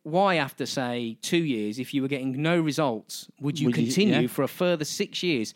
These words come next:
Speaker 1: fully staffed?
Speaker 2: Yeah,
Speaker 1: Why
Speaker 2: yeah.
Speaker 1: would you do that?
Speaker 2: Twenty-four hours a day, yeah, exactly. So it's, it's gonna cost him money, and this geezer's obviously good with money 'cause he's got fucking billions.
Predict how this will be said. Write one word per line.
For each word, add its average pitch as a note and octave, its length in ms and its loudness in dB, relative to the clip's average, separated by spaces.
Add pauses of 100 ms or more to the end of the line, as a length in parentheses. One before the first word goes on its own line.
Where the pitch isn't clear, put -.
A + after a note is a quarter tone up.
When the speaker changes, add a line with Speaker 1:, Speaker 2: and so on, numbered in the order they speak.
(140)
Speaker 1:
fully G#3 380 2
staffed? - 640 -2 (600)
Speaker 2:
Yeah, C3 180 6
Speaker 1:
Why B2+ 80 8
Speaker 2:
yeah. C#3+ 60 6
Speaker 1:
would D3 120 4
you C#3 60 0
do F3 240 4
that? G#3 240 0
Speaker 2:
Twenty-four C#3 440 4
hours B2 220 2
a A2+ 60 -2
day, A2+ 340 2
yeah, B2 120 2
exactly. C3+ 500 -2
So C3+ 160 -4
it's, B2 180 -6
it's - 140 -12
gonna C3+ 180 2
cost - 320 -2
him C#3+ 180 4
money, B2+ 280 4
and A#2 100 0
this C3 160 2
geezer's B2 400 4
obviously C3 320 0
good B2 220 0
with A2 120 -2
money A#2+ 240 4
'cause A2+ 200 -2
he's A2 100 0
got A2 240 0
fucking A2+ 300 2
billions. C3+ 580 0